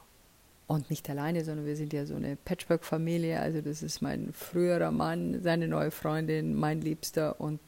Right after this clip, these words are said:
ich haben uns um den Kleinen gekümmert. Und da er sehr an mir hängt, wenn seine Mama nicht da ist, war ich s-, ja, die Hauptperson, mit,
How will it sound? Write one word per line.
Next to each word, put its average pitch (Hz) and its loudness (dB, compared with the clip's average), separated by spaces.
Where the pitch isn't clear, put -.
ich - 4
haben 160 2
uns 160 -2
um 160 -2
den 151 -2
Kleinen 165 0
gekümmert. 196 2
Und 156 -2
da 151 2
er 143 2
sehr 127 0
an 151 -2
mir 165 6
hängt, 175 2
wenn 156 -2
seine 160 2
Mama 160 2
nicht 175 0
da 175 6
ist, 185 4
war 135 0
ich - -2
s-, - -4
ja, 143 -4
die 143 -2
Hauptperson, 170 4
mit, 170 2